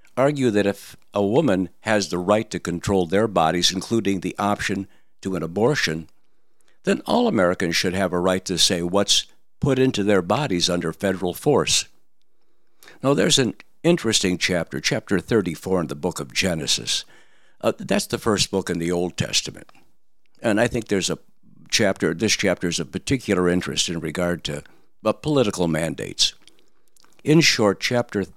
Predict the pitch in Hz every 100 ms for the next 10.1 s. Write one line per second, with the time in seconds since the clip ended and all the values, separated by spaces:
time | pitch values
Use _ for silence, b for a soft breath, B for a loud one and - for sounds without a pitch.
0 | - - 113 95 - 90 87 107 101 95
1 | - - 78 - 135 117 90 80 73 -
2 | 151 139 98 92 117 135 82 82 85 85
3 | 92 90 92 - b b 123 113 67 52
4 | - - b b b b - 147 - 226
5 | 214 143 127 151 127 110 98 92 98 95
6 | 92 - - - - - - 107 101 -
7 | 92 104 127 113 - 95 87 87 85 -
8 | 92 85 82 85 92 101 - - - -
9 | 98 87 95 90 80 73 107 98 - -